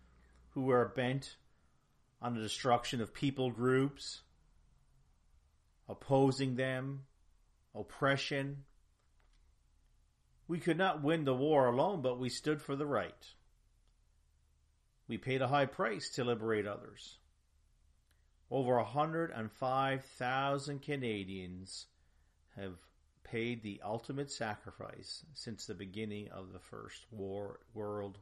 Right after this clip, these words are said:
War. Serving our country runs deep in my extended family. I'm thankful for dozens of cousins who've served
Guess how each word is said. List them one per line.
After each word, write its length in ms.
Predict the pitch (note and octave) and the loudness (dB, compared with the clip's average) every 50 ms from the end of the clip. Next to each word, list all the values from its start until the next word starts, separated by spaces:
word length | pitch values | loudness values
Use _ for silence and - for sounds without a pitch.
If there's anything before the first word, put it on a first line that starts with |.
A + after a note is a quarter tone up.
| G2 | -16
War. 420 | G2+ - - - - - - - - - _ _ _ _ _ _ _ _ _ _ _ _ _ _ _ _ _ _ _ _ _ _ _ _ _ _ _ _ _ _ _ _ _ _ _ _ _ _ _ _ _ _ _ _ _ _ _ _ | -16 -14 -14 -12 -12 -14 -14 -16 -18 -20 _ _ _ _ _ _ _ _ _ _ _ _ _ _ _ _ _ _ _ _ _ _ _ _ _ _ _ _ _ _ _ _ _ _ _ _ _ _ _ _ _ _ _ _ _ _ _ _
Serving 440 | - - - F3+ F3 D#3+ E3 D3+ C#3+ | -6 0 4 6 6 6 6 6 4
our 120 | C3 A#2+ | 4 2
country 340 | - D3 D#3 D#3 - C#3+ C3 | 2 2 0 0 0 0 0
runs 300 | B2 C3 B2+ A#2+ A#2 - | 2 2 0 0 0 -2
deep 200 | - F#3+ G3 - | -4 -4 -2 -2
in 140 | E3 A#2 A2 | -2 -2 -2
my 240 | A2+ A2+ A2+ A2 | 0 0 0 0
extended 480 | G#2+ G#2 G2+ - - - B2 A2+ G#2+ G2 | 0 -2 -4 -6 -6 -4 -4 -4 -4 -6
family. 480 | - - A2 G#2 G#2+ A2+ B2+ D3 D#3 C#3+ | -6 -6 -4 -4 -4 -4 -6 -6 -6 -6
I'm 160 | A2 G2 G2 | -8 -8 -10
thankful 380 | - - G#2+ A2+ G2+ G2 G2 | -8 -6 -6 -6 -6 -6 -8
for 180 | - G2+ F#2 F2+ - - | -8 -8 -10 -10 -8 -4
dozens 440 | A#2 A2 A2 G#2+ A2 A2 A2 G2 | -2 -2 -2 -2 -4 -6 -8 -6
of 200 | G2+ F2+ - - | -8 -10 -8 -6
cousins 540 | - A#2 A2+ G2+ G#2+ A2+ A2+ B2 C#3 C3 - | -4 -4 -4 -4 -4 -6 -6 -6 -6 -8 -8
who've 200 | - G#2 F#2+ F#2+ | -8 -8 -8 -10
served 640 | - - - A#2+ A2+ A2+ A2 A2+ B2 B2+ C3+ - - | -10 -8 -4 -2 0 0 0 0 -2 -2 -4 -8 -14